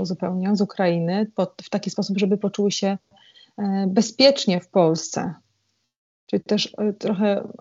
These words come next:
o rozmowie i edukacji i o tym, co się dzieje, e, też u nas, e, bo musimy pomyśleć też o tym, że my jako społeczeństwo, no, żyjemy sobie w takich banieczkach informacyjnych, jesteśmy mocno spolaryzowani i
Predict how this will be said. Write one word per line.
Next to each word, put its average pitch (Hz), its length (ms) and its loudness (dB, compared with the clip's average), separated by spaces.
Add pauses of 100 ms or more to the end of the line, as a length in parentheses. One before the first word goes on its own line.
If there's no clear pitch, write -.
(220)
o 208 100 0
rozmowie 202 520 2
i 185 40 0
edukacji 180 1800 -6
i 165 60 -6
o 180 60 -10
tym, 196 200 -4
co 185 120 -8
się 190 160 0
dzieje, 208 360 4 (380)
e, 190 140 -4
też 202 160 0
u 392 180 4
nas, 196 280 2 (100)
e, 196 220 -4
bo 190 80 0
musimy 196 240 2
pomyśleć 214 320 2
też 208 120 0
o 202 40 -2
tym, 214 120 4
że 202 80 4
my 208 60 6
jako 208 140 0
społeczeństwo, 202 680 -2 (320)
no, 208 160 0
żyjemy 320 220 0
sobie 226 140 4
w 190 40 2
takich 185 260 -2
banieczkach 190 720 -2 (260)
informacyjnych, 180 720 0
jesteśmy 196 280 -4
mocno 196 220 -2
spolaryzowani 190 960 -2
i 240 60 -4